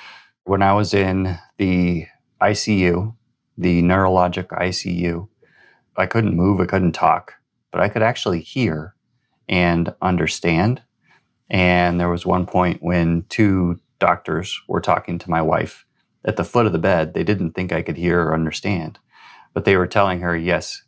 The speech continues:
he survived, but there's a high likelihood that he's gonna remain in this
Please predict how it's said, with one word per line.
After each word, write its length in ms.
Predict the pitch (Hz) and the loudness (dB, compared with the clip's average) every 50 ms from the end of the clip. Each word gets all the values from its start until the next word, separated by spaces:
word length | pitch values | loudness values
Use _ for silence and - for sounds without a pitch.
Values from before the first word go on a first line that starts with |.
| _ _ _ _ | _ _ _ _
he 140 | _ - 110 | _ -8 -6
survived, 760 | 98 - - - 87 101 110 107 98 87 87 - _ _ _ _ | -6 -4 -4 -2 0 2 2 2 2 0 -2 -6 _ _ _ _
but 360 | 113 107 92 85 - - - _ _ _ _ _ _ _ _ _ _ | -2 0 0 -2 -4 -8 -20 _ _ _ _ _ _ _ _ _ _
there's 160 | - 98 90 | -8 -6 -4
a 80 | 95 90 | -4 -2
high 200 | - 101 104 104 | 0 2 2 2
likelihood 600 | 101 95 92 98 - 87 87 85 87 85 - 78 | 2 0 -4 -6 -6 -6 -6 -4 -4 -6 -6 -6
that 160 | - - - - | -6 -8 -8 -8
he's 260 | - 95 95 90 87 | -8 -6 -6 -6 -6
gonna 340 | - - 87 85 82 80 - _ _ _ - | -4 -4 -4 -2 -4 -6 -8 _ _ _ -14
remain 500 | - 160 92 90 87 87 85 85 85 85 | -6 -2 0 0 2 2 2 2 2 0
in 120 | 80 78 | 0 0
this 480 | 80 82 82 - - - - - - - | 0 -2 -2 -2 -4 -4 -6 -8 -10 -14